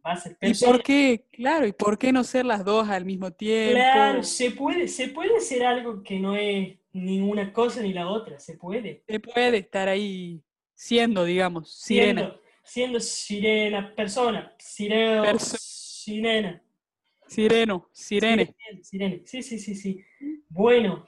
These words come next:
Speaker 1: qué lindo, qué lindo estar, eh, cambiando, estar en transformación,
Speaker 2: Sí,
Speaker 1: así, eh.
Speaker 2: sí.
Speaker 1: Es un lindo momento para,
Speaker 2: Sí.
Speaker 1: para, para no, no agarrarse a nada, estar ahí
Speaker 2: No
Speaker 1: libre,
Speaker 2: aferrarse,
Speaker 1: no
Speaker 2: sí,
Speaker 1: aferrarse,
Speaker 2: disfrutar
Speaker 1: sí, sí.
Speaker 2: como hemos disfrutado en la fiesta, como
Speaker 1: Sí, sí,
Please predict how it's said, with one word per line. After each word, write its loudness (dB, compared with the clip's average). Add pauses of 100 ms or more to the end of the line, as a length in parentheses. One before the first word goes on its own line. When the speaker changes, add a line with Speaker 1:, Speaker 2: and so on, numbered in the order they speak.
Speaker 1:
qué 0
lindo, 0
qué 0
lindo 0
estar, 0
eh, 2
cambiando, 0 (140)
estar -2
en -2
transformación, -4
Speaker 2:
Sí, -4
Speaker 1:
así, -6
eh. -14 (260)
Speaker 2:
sí. -14
Speaker 1:
Es -2
un -10
lindo -4
momento -4
para, -12 (720)
Speaker 2:
Sí. -18 (140)
Speaker 1:
para, -10
para 4
no, 4
no 2
agarrarse 2
a -2
nada, 2
estar -4
ahí -2
Speaker 2:
No 2
Speaker 1:
libre, 0
Speaker 2:
aferrarse, 0
Speaker 1:
no -4
Speaker 2:
sí, -12
Speaker 1:
aferrarse, -6
Speaker 2:
disfrutar 2
Speaker 1:
sí, -10
sí. -8
Speaker 2:
como 2
hemos -2
disfrutado -6
en -6
la -6
fiesta, 2
como -12
Speaker 1:
Sí, 0
sí, -6